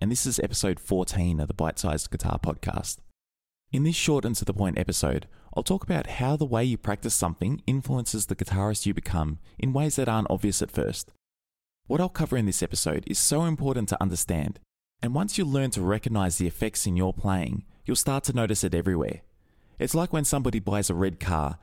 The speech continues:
then they start seeing red cars everywhere. Once you start noticing what I talk about in this episode, it'll change the way you see and think about your guitar playing,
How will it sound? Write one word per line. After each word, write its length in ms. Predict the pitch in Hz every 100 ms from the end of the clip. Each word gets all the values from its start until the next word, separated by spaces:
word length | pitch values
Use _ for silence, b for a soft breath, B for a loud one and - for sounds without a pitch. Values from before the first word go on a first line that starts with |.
| B B
then 140 | 139 135
they 100 | 131
start 260 | 127 107
seeing 280 | - 107 87
red 200 | 101 98
cars 300 | 95 85 -
everywhere. 520 | 98 98 95 58 69 - _ _ b b b
Once 240 | 131 175
you 60 | 170
start 320 | - 135 -
noticing 400 | 110 98 - 92
what 220 | 87 123
I 20 |
talk 300 | 135 131 117
about 240 | - 98 85
in 100 | 95
this 180 | 107 -
episode, 540 | - - 73 64 - - b b
it'll 140 | - 113
change 380 | - 131 160
the 60 | 147
way 120 | 127
you 120 | 110 95
see 260 | - 104
and 160 | 87 85
think 220 | 120 120
about 240 | 113 101
your 180 | 98 107
guitar 320 | 117 - 82
playing, 400 | - 78 78 85